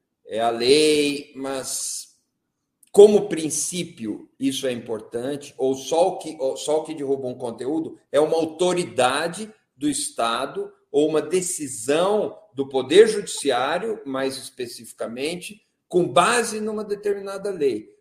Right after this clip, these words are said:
Como princípio, isso, é, tem todo sentido, mas a realidade tem sido mais complexa, nós temos que discutir com mais cuidado e com mais, é, detalhe tudo isso aí.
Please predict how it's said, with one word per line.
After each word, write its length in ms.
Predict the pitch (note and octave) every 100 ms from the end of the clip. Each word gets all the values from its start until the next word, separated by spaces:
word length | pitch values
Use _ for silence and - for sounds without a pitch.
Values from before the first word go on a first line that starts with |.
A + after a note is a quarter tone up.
| _
Como 380 | - C4 C4+ -
princípio, 920 | G3 F3+ D#3+ - - A3+ A3 C3 G#2 - _ _ _ _ _ -
isso, 1200 | E3 F3 - G#3 G#3+ G3+ F#3+ E3+ D#3+ C#3 B2 -
é, 400 | C3 B2+ B2 A#2
tem 280 | - D#3+ D#3
todo 280 | F#3+ G#3 G#3+
sentido, 680 | A#3+ A#3+ - E3+ C3+ G2+ - _ _ -
mas 280 | C#3+ D#3+ F#3
a 40 |
realidade 580 | F3+ F#3+ F3 E3+ A3 A3
tem 140 | G#3+
sido 300 | G3+ F3+ C#3+
mais 260 | D3 E3 -
complexa, 1080 | - C3 - D3 E3+ F3+ F3+ - - G#2 - - _ _ _ C#3+
nós 240 | D3 D3
temos 220 | F3 E3+
que 100 | -
discutir 640 | E3+ - F3 F3 - E3 E3
com 260 | D#3+ F3 E3+ _ _ _
mais 400 | C3 D3 E3 E3
cuidado 760 | - C#3+ B2 C3+ D#3 E3+ F#3 - - _ _ _ _ _ _ _ _ -
e 100 | B2+
com 300 | C3 D3 D#3
mais, 1120 | C#3+ D3+ E3 E3 D3+ C3 A#2 A2 - - - -
é, 460 | B2 A#2 A2 G#2
detalhe 720 | G#2 D#3 E3 - C3+ C3 A#2+ B2
tudo 340 | - A#2+ A#2
isso 220 | A#2 -
aí. 260 | A#2 E2+